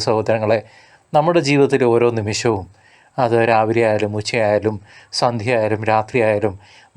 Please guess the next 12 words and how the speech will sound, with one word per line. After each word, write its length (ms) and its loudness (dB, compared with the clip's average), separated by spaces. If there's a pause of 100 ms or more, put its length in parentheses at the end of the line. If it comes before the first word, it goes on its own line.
ദൈവത്തിന് 540 2
സ്തുതി 340 2 (260)
അർപ്പിക്കാനുള്ള 640 0 (280)
അവസരമാണ് 720 0 (140)
എന്നാണ്. 280 -8 (1040)
ദൈവത്തോടുള്ള 560 2 (140)
ഈ 20 2 (100)
അചഞ്ചലമായ 680 0 (920)
ഭക്തി 340 -2 (260)
നമ്മുടെ 240 2 (120)
വിശ്വാസത്തിൻ്റെ 640 -2 (120)
കാതൽ 380 2